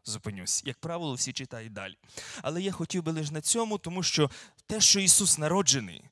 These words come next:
те, що Він прийшов на цю землю, ми всі віримо. І я вам всім щиро бажаю, щоб в кожному серці Він був народжений.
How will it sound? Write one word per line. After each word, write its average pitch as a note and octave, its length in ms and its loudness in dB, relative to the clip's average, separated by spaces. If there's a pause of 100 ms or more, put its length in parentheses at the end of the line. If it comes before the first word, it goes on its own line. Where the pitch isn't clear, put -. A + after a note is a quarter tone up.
(120)
те, G3 140 2
що G3 180 8
Він F#3+ 140 0
прийшов F#3 340 0
на F3 100 2
цю G3 140 4
землю, F#3 300 4
ми G#3 100 0
всі G#3 260 6
віримо. E3+ 460 0 (220)
І G3 80 -2
я A3+ 100 4
вам G#3+ 160 4
всім B3+ 440 6
щиро G#3 380 10
бажаю, G3+ 400 2
щоб F#3+ 240 6
в C#3+ 100 -10
кожному G3+ 540 0
серці F#3 460 4
Він E3 140 -2
був D3 180 -2
народжений. C#3+ 960 0